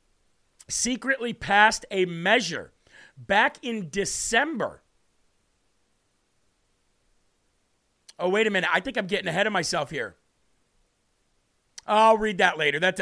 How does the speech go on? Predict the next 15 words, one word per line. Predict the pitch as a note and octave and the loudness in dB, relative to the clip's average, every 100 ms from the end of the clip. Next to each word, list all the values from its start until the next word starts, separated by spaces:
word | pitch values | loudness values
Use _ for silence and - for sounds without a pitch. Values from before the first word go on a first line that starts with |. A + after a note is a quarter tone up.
| F3+ | 0
that's, | F3+ F3 - | 0 -2 -4
that's | E3+ E3+ | -4 -4
okay. | D#3+ C#3 A2+ - - | -4 -6 -6 -16 -2
Uh, | - G3+ | 2 2
the, | G3 A3 _ | 0 -6 _
the, | E3+ G#3 G#3 F3+ - _ _ _ _ _ | -6 -4 -4 -8 -20 _ _ _ _ _
the | F3+ | -6
Senate | G3 - C#4 D4+ | -4 0 0 -2
passed | - A3 A#3 | 0 0 0
a | F#3+ | -4
secret | - A#3+ A3+ G3+ | -6 -6 -6 -4
measure | F#3+ G3+ E3 A#2 - - | -2 -2 -4 -10 -16 -20
back | C3 F#3 A3 | -2 2 2
in | - G#3+ | 0 -8
December | F3+ F#3+ - A#3 A#3 C#3+ G#2+ | -6 -6 0 0 2 -4 -8